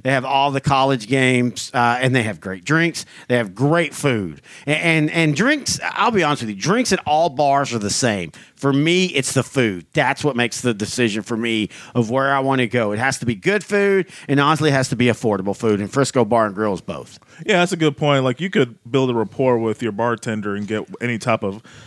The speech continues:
Speaker 2: cocktail you want, you just so desire,
Speaker 1: Yeah.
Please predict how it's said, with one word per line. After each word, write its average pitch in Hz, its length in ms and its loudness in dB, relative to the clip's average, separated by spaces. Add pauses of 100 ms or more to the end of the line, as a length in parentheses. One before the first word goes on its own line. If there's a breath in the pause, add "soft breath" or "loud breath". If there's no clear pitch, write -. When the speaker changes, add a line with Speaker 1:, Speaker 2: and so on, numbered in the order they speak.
(140 loud breath)
Speaker 2:
cocktail 110 520 0
you 107 120 -6
want, 107 220 -6
you 113 160 -4
just 107 180 -6
so 117 180 0
desire, 113 360 2
Speaker 1:
Yeah. 101 220 2